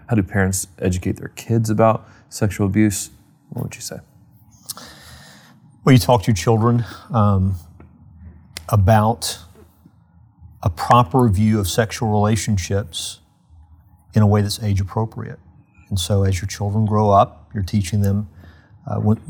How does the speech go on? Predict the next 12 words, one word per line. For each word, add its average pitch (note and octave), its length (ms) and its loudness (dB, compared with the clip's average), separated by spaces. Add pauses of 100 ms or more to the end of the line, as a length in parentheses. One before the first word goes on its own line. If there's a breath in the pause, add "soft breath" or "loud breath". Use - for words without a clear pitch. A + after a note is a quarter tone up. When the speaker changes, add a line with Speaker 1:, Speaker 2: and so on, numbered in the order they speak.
(260)
Speaker 2:
when G#2 100 4
they G2 140 4
reach G2+ 240 0
an G#2+ 80 2
age G#2+ 380 0
where G#2+ 80 -2
those G2+ 200 -2
kinds G#2+ 260 0
of G#2 80 -2
discussions G2 560 -2
come F#2+ 220 -6
up, A#2+ 400 -4